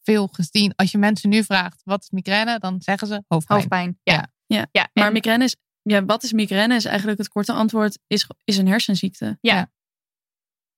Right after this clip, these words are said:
Speaker 2: Ja, en hoe een aanval ontstaat,
Speaker 3: Dat
Speaker 2: geen
Speaker 3: weten
Speaker 2: idee.
Speaker 3: we niet.
Speaker 2: Dat weten ze niet.
Speaker 1: Nee.
Speaker 2: Nee. Hoe is, eh, hoe ziet een aanval er bij jou, eh, uit?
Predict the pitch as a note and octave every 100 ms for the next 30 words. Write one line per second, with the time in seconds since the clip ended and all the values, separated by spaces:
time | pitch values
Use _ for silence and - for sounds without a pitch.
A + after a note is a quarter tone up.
0 | _ - F#3 G#3 G3+ A#3 A3+ F#3+ G3+ G3+
1 | F#3 F#3 - G3+ C#4 - - _ _ _
2 | _ _ - G#3 F#3+ F#3+ E3+ F#3 F3+ F#3
3 | F#3+ F#3+ F#3 - F#3+ F#3 _ G#3+ F#3+ F#3
4 | F#3 _ _ _ _ _ _ C4+ D#4+ -
5 | D4 A#3 C#4 D4+ C#4 A#3 A#3+ B3 A3+ G#3+
6 | G3 G3 G3+ F#3+ F3+ F#3 F#3+ F#3+ - _
7 | _ _ _ _ _ _ _ _ _ _
8 | _ - G3+ F#3+ -